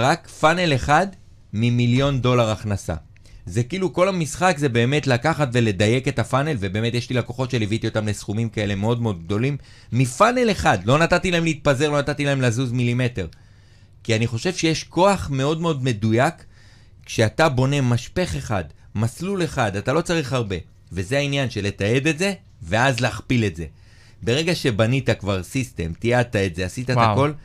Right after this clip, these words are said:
Speaker 1: אז זה כבר יכול לרוץ ולהיות ממש ממש אוטומטי. אז זה אפרופו, זה מאוד מאוד חזק העניין הזה של
Speaker 2: אז
Speaker 1: הזיקוק, ולתעד את הדברים הנכונים, לא לתעד הכל.
Speaker 2: נכון.
Speaker 1: כן.
Speaker 2: לגמרי. אתה מדבר מצד אחד, יש את ה-massive action, אחרי שהבנת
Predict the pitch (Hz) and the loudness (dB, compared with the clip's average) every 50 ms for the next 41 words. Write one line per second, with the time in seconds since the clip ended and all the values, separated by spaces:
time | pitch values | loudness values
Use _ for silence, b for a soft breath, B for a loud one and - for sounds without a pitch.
0 | b b b b b 95 92 90 113 - - 104 107 101 104 98 82 82 151 156 | b b b b b -6 -4 -4 -4 -4 -2 0 0 2 0 0 2 4 6 6
1 | 160 156 - 131 120 113 110 107 110 143 165 170 - - 107 95 104 101 98 101 | 6 4 2 0 2 2 2 2 2 0 0 -2 -4 -8 -6 -4 -2 -2 0 0
2 | 113 127 131 120 117 107 101 98 110 117 123 - - 107 107 107 107 98 - 101 | -2 -2 -4 -4 -4 -2 -2 0 -2 -2 -4 -4 -4 -4 -4 -4 -4 -4 -6 -6
3 | 87 101 92 95 92 87 - 82 85 85 76 92 101 117 113 - - 101 98 - | -6 -4 -4 -4 -4 -4 -4 -6 -6 -6 -6 -2 0 0 0 0 -2 -4 -2 0
4 | - 123 113 90 101 95 95 107 117 110 113 113 104 - - 95 87 101 110 101 | 2 2 2 2 0 0 2 2 2 2 2 0 -2 -2 -2 -2 0 0 0 -2
5 | - 107 98 98 101 107 107 107 104 90 101 98 - - 123 107 90 90 b b | -2 -2 -2 -2 0 0 0 0 0 -2 -2 -2 0 0 2 2 2 0 b b
6 | b b - 95 87 90 104 104 - 135 160 160 - - 95 107 101 98 104 92 | b b -10 -8 -2 -2 -2 0 2 2 2 2 2 0 -2 -2 -2 0 -2 -2
7 | 104 107 107 104 - 107 117 131 123 - 123 107 87 87 101 104 110 120 123 123 | -2 -2 -2 0 0 0 0 0 0 0 -2 -2 -2 -2 -2 -2 0 -2 -2 -4
8 | 123 b b b b b - 110 110 117 120 - - - 123 127 127 139 143 135 | -6 b b b b b 0 2 4 4 4 2 2 2 2 2 2 2 2 0
9 | 101 82 82 b b b b - 113 131 147 165 165 - 147 143 131 113 123 120 | -2 -4 -6 b b b b 0 2 2 4 2 2 4 4 4 4 4 2 0
10 | - 127 113 98 85 82 90 - 113 107 - 104 92 90 113 - - - - 92 | 0 -2 -4 -4 -4 -8 -10 -10 -10 -8 -8 -8 -8 -8 -10 -14 -10 -6 -4 -4
11 | 80 76 - - - - 113 113 113 123 127 135 143 156 185 220 208 - - - | -4 -4 -8 -14 -10 -6 -6 -2 0 2 2 2 2 0 -2 -4 -4 -6 -8 -8
12 | - 117 - - 156 151 147 143 156 156 151 131 - 165 156 147 - 156 143 135 | -6 -2 -2 0 0 2 2 2 2 2 0 0 0 -2 -2 -2 -2 -2 -2 -2
13 | - 123 131 139 135 - 131 127 135 131 - 131 117 113 - 135 - 131 117 123 | -2 -2 -2 -2 -2 -2 -2 -2 -2 -2 -2 -4 -4 -4 -4 -2 -2 0 0 0
14 | 135 - | -2 -4